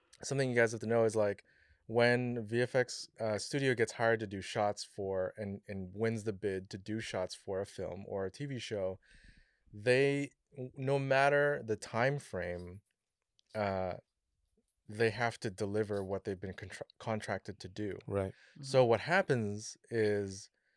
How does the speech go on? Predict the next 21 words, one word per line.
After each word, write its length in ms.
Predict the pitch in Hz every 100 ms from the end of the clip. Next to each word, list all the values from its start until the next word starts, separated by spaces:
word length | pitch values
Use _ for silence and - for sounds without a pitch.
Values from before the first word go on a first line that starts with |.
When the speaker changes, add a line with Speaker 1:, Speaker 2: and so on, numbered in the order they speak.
| _ _ _ -
Speaker 1:
to 160 | 147
deliver 720 | 113 123 120 131 180 135 107 113
and 260 | 117 107
to 120 | -
meet 340 | 107 107 131 -
the 100 | 117
contract 600 | - 113 110 - 107 -
obligation, 800 | 101 95 98 147 147 127 110 101 - _ _ _ -
they 260 | 98 120
will 380 | 131 135 131 127 104
deliver 640 | 101 117 117 123 120 110 104
something. 640 | - - 117 107 - - - _ _ _ _ _ _ _ - - _ _ _ -
Speaker 3:
<laughs> 100 | 123 127 - 87 113 -
Speaker 1:
And 200 | 120 123
Speaker 2:
Yep. 60 | 113
Speaker 1:
sometimes 1300 | - - 135 180 208 196 220 165 120 123 147 -
Speaker 2:
<laughs> 920 | 135 123 - - - - - - -
Speaker 1:
it 200 | 139 139 - _
makes 520 | 117 110 113 127 - 104
it 160 | - - _ _
because 500 | 120 - 131 110 101